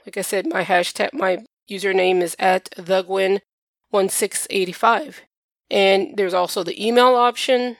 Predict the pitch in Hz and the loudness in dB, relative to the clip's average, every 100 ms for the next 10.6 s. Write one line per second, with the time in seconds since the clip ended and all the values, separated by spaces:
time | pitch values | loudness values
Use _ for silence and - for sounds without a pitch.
0 | - 190 190 185 - 202 185 180 175 - | -8 -8 -4 -4 0 0 2 2 0 2
1 | 208 196 190 190 190 269 175 180 190 196 | 2 4 2 2 -2 -10 -10 0 2 4
2 | 208 - - 202 180 - - 175 196 185 | 2 -4 -2 2 2 -2 -14 -2 0 0
3 | 196 196 190 180 165 180 180 165 - - | -2 -2 0 -2 0 0 0 -4 -10 -2
4 | 214 214 220 214 _ _ _ _ _ 196 | 2 2 2 -6 _ _ _ _ _ 0
5 | 180 175 - 196 202 214 202 190 190 - | 0 0 -4 2 2 4 4 4 4 0
6 | 202 190 180 175 190 - 190 190 - - | -2 0 0 -2 -10 -4 -6 -6 -6 0
7 | 190 190 185 180 185 185 196 - 208 180 | 2 2 2 4 2 0 -6 -6 -6 -4
8 | 185 202 185 - 180 180 - - _ _ | -2 -2 -2 -4 -2 -4 -6 -20 _ _
9 | _ 196 175 185 185 175 170 185 180 175 | _ -4 -2 2 2 2 0 0 0 -2
10 | 156 - - 262 226 | -10 -2 2 4 4